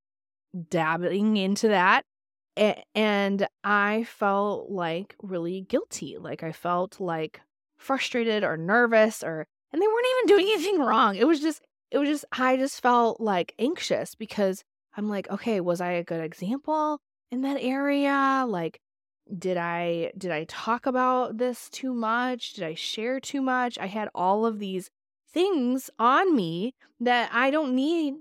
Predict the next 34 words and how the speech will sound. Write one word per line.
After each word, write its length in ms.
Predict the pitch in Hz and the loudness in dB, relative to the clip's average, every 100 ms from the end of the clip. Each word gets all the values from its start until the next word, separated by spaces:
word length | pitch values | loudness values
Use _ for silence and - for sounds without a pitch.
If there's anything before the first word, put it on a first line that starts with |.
| - | -14
to 140 | - 247 | -8 -6
have. 720 | 247 311 480 220 - - - _ _ _ _ | -4 0 2 0 -2 -20 -20 _ _ _ _
I 260 | 202 269 294 | -2 -2 0
don't 300 | 311 262 247 | -2 -2 -4
need 280 | 262 262 - | -2 -4 -6
to 60 | |
have 200 | 262 254 - | -2 -2 0
any 260 | 262 330 | 0 0
responsibility 840 | 311 269 - 247 240 233 233 226 208 | -2 -6 -2 -2 -2 -4 -4 -4 -4
for 160 | 208 | -8
their 280 | 190 202 220 | -6 -4 -2
actions. 600 | 208 247 - - - - 208 | -2 -4 -4 -8 -10 -12 -8
That 140 | 226 | -2
is 220 | 233 214 | -2 -2
not 480 | 190 202 220 240 214 | -6 -2 0 -2 -2
my 200 | 214 220 | -4 -2
life. 460 | 220 220 - - _ _ _ _ _ _ 233 | -2 -2 -4 -14 _ _ _ _ _ _ -6
And 120 | 233 | -2
so 100 | 247 | -2
separating 800 | - - _ - 320 247 226 214 | -4 -14 _ 0 4 4 2 0
that 160 | 190 | -2
from 140 | 202 214 | -4 -8
your 100 | 175 | -8
siblings, 560 | - 220 208 214 - | -6 -6 -6 -10 -12
you, 240 | 233 294 - | -6 -6 -6
you 240 | 214 233 | -10 -12
can 280 | 247 226 262 - | -12 -14 -16 -6
only 340 | 269 349 403 | -4 -2 -2
take 240 | 349 302 - | -4 -6 -6
responsibility 680 | 240 240 233 220 202 190 185 | -8 -4 -4 -2 -4 -4 -6
for 160 | 180 | -8
your 400 | 185 175 208 220 | -10 -6 -4 -2
own 220 | 190 190 | -2 -4
actions. 680 | - 160 160 - - - - | -4 -10 -10 -12 -14 -18 -20